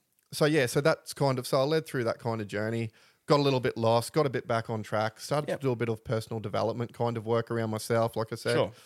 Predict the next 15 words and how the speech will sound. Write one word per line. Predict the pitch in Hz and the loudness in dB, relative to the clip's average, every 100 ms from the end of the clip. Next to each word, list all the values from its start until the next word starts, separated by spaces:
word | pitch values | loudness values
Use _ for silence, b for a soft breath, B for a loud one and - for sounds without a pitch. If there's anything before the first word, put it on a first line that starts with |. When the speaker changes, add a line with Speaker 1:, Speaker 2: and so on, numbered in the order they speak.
| b | b
Speaker 2:
Yep. | 123 147 - | 0 0 0
Speaker 1:
And | 131 131 127 - _ _ _ _ _ _ _ _ - | 0 0 -2 -6 _ _ _ _ _ _ _ _ -2
I | 143 | 0
just | 139 190 | 0 -2
had | 240 151 | -2 -2
heaps | 131 117 | -2 -4
of | |
people, | 123 117 117 | -4 -4 -2
like, | 107 | -2
reaching | 113 117 - 110 | -2 -6 -6 -6
out | 107 | -6
to | 127 | -4
me | 123 120 | -2 0
and | 120 | 0
whatnot, | 120 127 123 120 | 0 2 2 0